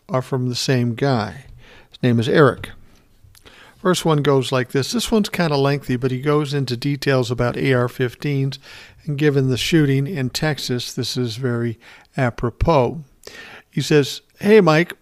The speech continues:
always a great podcast. Your idea to have guest listeners on is nothing less than brilliant.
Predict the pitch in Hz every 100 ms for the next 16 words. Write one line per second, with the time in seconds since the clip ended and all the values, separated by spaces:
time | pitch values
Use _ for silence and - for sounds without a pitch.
0 | _ - 175 180 180 156 156 151 147 143
1 | 131 127 - 113 107 - - - - -
2 | _ 147 165 156 147 139 139 139 123 123
3 | 123 139 143 - - 139 143 135 135 127
4 | 120 143 131 131 110 139 143 139 135 127
5 | 127 - - 120 110 135 131 117 104